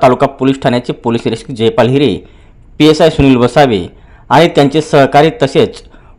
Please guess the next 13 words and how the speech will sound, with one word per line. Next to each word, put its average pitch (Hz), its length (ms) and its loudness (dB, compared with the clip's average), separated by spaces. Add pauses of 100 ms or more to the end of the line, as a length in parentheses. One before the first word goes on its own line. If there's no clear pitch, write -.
वन 143 200 2
विभागाचे 151 500 2
अधिकारी 139 480 0
यांनी 127 180 0
घटनास्थळी 127 440 -2
धाव 120 200 2
घेतली. 101 360 -8 (320)
वन 127 240 2
विभाग 120 360 0 (520)
व 151 120 2
पोलीस 156 340 0
पथकाने 143 400 0
घटनास्थळी 131 460 -2